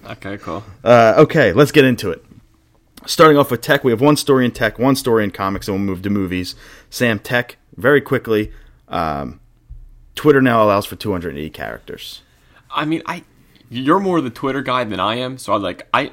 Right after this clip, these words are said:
Speaker 1: I'm
Speaker 2: I see you like and retweet
Speaker 1: Well,
Speaker 2: every
Speaker 1: I,
Speaker 2: now
Speaker 1: that,
Speaker 2: and
Speaker 1: that's
Speaker 2: again.
Speaker 1: kinda, like, what I do. I, I like and retweet, but me typing in anything, I really don't do that. But that's why you do, and I'll, y'all retweet you, stuff like that. But, I mean,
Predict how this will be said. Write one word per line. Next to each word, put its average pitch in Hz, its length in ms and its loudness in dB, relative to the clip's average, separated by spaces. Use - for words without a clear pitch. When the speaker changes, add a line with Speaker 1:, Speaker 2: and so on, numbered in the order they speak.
Speaker 1:
I'm 139 180 -2
Speaker 2:
I - 60 0
see 285 220 0
you 247 100 6
like 117 220 2
and 107 100 -2
retweet 104 240 -4
Speaker 1:
Well, 220 120 2
Speaker 2:
every - 80 0
Speaker 1:
I, - 20 0
Speaker 2:
now 185 60 -2
Speaker 1:
that, - 80 0
Speaker 2:
and 180 100 -2
Speaker 1:
that's 202 140 0
Speaker 2:
again. - 100 -6
Speaker 1:
kinda, 190 140 -2
like, 151 180 -6
what 127 100 0
I 120 60 2
do. 120 160 0
I, 107 100 2
I 107 160 -4
like 101 380 -2
and 107 100 -6
retweet, 101 460 -4
but 85 120 -4
me 123 180 -2
typing 135 460 -4
in 131 120 -4
anything, 127 420 -6
I 104 100 0
really 117 320 -4
don't 110 160 -6
do 110 120 -6
that. 107 80 -6
But 139 120 0
that's 160 160 -2
why 160 80 0
you 151 140 2
do, 131 240 -2
and 113 80 -4
I'll, 113 180 -4
y'all 110 200 -4
retweet 110 400 -4
you, 98 120 -4
stuff 98 280 -8
like 92 160 -4
that. 101 240 -8
But, - 320 -6
I 113 60 -8
mean, 113 260 -6